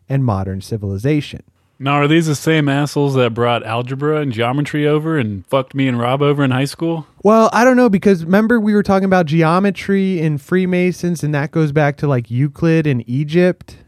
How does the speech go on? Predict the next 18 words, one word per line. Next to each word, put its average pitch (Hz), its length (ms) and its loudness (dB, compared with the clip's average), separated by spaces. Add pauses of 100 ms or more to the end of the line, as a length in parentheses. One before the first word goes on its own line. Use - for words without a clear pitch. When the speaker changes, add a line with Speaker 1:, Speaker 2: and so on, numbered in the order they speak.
(320)
Speaker 2:
Oh, 101 180 -8
yeah, 107 240 -6
yeah, 107 300 -4
Speaker 1:
Um, 127 60 -2
Speaker 2:
yeah. 110 120 -4
Speaker 1:
so 151 120 0
that 151 260 0
could 170 180 0
be 165 240 2
a, 143 100 2
a 131 200 0
little 175 260 4
bit 151 160 2
different, 143 260 -2
but 180 120 0
still 277 240 0
North 185 280 2
Africa. 127 640 -2